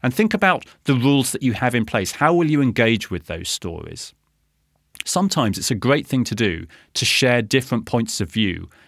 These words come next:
and to add a layer of interpretation to explain why you agree or why you disagree with something. If you're reading the book alongside these podcasts,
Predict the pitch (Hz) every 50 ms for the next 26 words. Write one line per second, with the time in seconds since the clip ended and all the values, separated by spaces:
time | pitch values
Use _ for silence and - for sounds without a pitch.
0 | _ - 123 131 - 143 - - 143 151 151 139 - - - _ - 143 131 123
1 | 131 135 135 131 123 120 107 117 107 - - 117 104 90 - - - - 101 92
2 | 95 - - - 50 - - - _ _ _ - - 151 - - - - - 165
3 | 165 165 160 156 156 - - _ - 113 117 131 165 180 180 160 131 104 95 -
4 | - 90 85 80 85 92 110 113 _ _ _ _ _ _ 147 147 131 110 107 117
5 | 120 107 107 104 - - 151 - - - 90 - 90 82 82 - 82 - - 85
6 | 87 95 - - - 82 - 101 - _ _ _ _ _ _ _ _ _ _ _
7 | _ _ _ _ _ - - - 143 - - 170 156 175 233 233 208 208 185 151
8 | - - 120 98 - - - 123 113 113 127 131 123 120 - - - 117 113 101
9 | 87 - 113 107 92 - - - 104 98 - - - 85 80 - - - - -
10 | - -